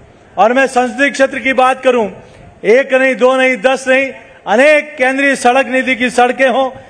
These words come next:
चाहे सिक्स लेन दिया हो, चाहे भारतमाला की सड़क दी हो, चाहे दिल्ली मुंबई एक्सप्रेस दिया हो, ये राजस्थान आपको जो, आपने जो राजस्थान को दिया है, वो राजस्थान कभी भूल नहीं सकता।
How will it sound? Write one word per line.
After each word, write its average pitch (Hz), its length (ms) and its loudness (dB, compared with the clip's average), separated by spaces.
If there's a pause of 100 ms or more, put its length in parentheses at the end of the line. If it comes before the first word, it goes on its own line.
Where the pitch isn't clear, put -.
(160)
चाहे 233 220 2
सिक्स 269 380 -4
लेन 269 260 0
दिया 262 240 2
हो, 254 300 0 (380)
चाहे 240 340 2 (380)
भारतमाला 262 680 0
की 254 180 -6
सड़क 269 320 0
दी 240 160 -4
हो, 226 380 0 (180)
चाहे 233 220 2
दिल्ली 247 340 -2
मुंबई 262 320 0
एक्सप्रेस 247 540 0
दिया 240 220 0
हो, 240 400 2 (260)
ये 202 180 2
राजस्थान 269 720 2 (300)
आपको 262 460 0
जो, 254 200 0
आपने 247 460 0
जो 262 120 2
राजस्थान 247 580 0
को 247 120 0
दिया 247 220 2
है, 214 260 -2 (280)
वो 196 100 2
राजस्थान 240 600 2
कभी 226 260 -2
भूल 226 280 0
नहीं 247 100 0
सकता। 277 460 0